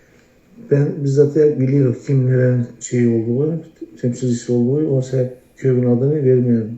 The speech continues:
Ha? Deyin ki bizde her şey iyidir ya da işte nedirse deyin bizzat görüyoruz. <clears throat> Şimdi, e, bakın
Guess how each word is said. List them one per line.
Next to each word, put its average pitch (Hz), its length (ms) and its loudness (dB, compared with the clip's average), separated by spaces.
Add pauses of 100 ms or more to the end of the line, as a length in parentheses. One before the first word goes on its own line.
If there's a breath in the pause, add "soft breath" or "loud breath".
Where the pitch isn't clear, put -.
Ha? 147 260 -6 (560 loud breath)
Deyin 151 200 0
ki 127 300 -4 (440)
bizde 135 300 2
her 139 80 4
şey 139 220 -2
iyidir 135 540 0
ya 120 180 0
da 123 60 2
işte 123 280 -2
nedirse 139 560 2 (140)
deyin 143 360 -2 (120)
bizzat 127 380 -2
görüyoruz. 127 420 2 (1300 loud breath)
<clears throat> - 1500 -6
Şimdi, 131 280 -2
e, 139 220 2 (1300)
bakın 135 520 -2